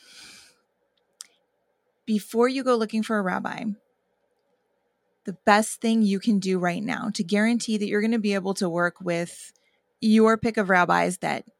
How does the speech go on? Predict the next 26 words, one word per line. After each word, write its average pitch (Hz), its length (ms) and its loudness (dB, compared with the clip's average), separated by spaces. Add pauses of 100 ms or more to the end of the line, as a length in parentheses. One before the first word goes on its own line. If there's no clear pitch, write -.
(400)
you 180 440 -2
find 170 400 -4
on 170 140 -4
Instagram 202 500 -2
or 175 60 -2
across 165 320 -6
the 208 120 -10
internet, - 360 -10 (1300)
you've 208 160 0
gotta 180 220 2
settle 170 260 -4
on 165 140 -4
a 165 60 -6
date. - 240 -8 (1000)
Okay, - 320 -16 (200)
I 202 120 -4
know. 175 260 -10 (520)
I 214 120 -2
know. 175 180 -2
It 208 140 -2
makes 202 180 -2
me 202 100 -4
sound 202 240 -6
really 226 220 -4
fussy 190 440 -4
and 180 100 -6